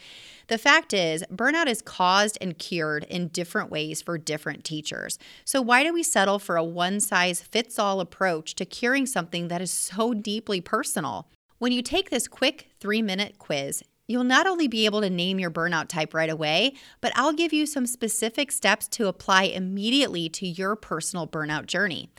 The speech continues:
So what are you waiting for? Go to burnedinteacher dot com slash burnout quiz to take the free quiz so you can name your burnout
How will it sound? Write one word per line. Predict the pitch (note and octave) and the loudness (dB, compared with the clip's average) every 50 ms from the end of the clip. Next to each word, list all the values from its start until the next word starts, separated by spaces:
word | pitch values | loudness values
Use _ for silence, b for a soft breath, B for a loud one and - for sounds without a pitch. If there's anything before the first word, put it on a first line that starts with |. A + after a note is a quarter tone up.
| B B B B B | B B B B B
So | - - B3+ | -4 -2 0
what | B3+ A#3+ D4 D#4+ | 2 2 4 4
are | |
you | E4+ E4 D#4 | 4 4 4
waiting | D#4+ E4+ F4+ E4+ C#4 | 4 4 4 4 2
for? | - - F3 D#3 - - B B B B B B B | 2 0 0 -2 -2 -4 B B B B B B B
Go | - A3+ B3+ | 2 2 2
to | D4+ | 4
burnedinteacher | C4+ B3 C4+ C4+ D4 D#4+ F4+ F4 D#4+ D4+ - C4+ B3+ B3+ - B3+ A3+ A3 | 4 4 2 2 2 2 0 -2 -2 -2 -2 -2 -2 -2 0 0 -2 -2
dot | G3 F3 G3+ G#3+ B3 C#4+ C#4+ | 0 2 6 6 6 6 4
com | - - A#3+ A#3 A#3 A#3 A#3+ | 2 0 2 2 2 2 0
slash | A#3 - - E3 E3+ - - | -2 -2 -2 -2 -2 -2 -4
burnout | - F#3+ F#3+ G3+ F#3+ E3 D#3 | -2 -2 0 0 0 -2 -4
quiz | - - F3+ D3+ D3 D3 F3 - - _ - | -4 -4 -4 -4 -2 -4 -6 -8 -10 _ -18
to | - - | -16 -12
take | - - C4 C4+ C4+ - | -8 -4 -4 -4 -4 -4
the | - F#3+ | -6 -8
free | - - - - A#3 C#4 E4 E4 | -8 -8 -8 -4 -2 -2 -2 -4
quiz | - - A3 F3 D#3+ D#3+ D#3+ E3+ b b b b b | -4 -2 -2 0 0 -2 -4 -4 b b b b b
so | - - A#3 | -8 -4 -2
you | A3+ A3+ | -2 -2
can | - A#3+ G3 F3+ | -2 -2 -2 -2
name | E3+ F3 F3 A3 C4+ | -2 -2 -2 -2 -2
your | F4+ - | -2 -2
burnout | - G#3+ F#3 F3+ F3 E3+ F3 E3+ | 0 0 2 2 2 2 2 0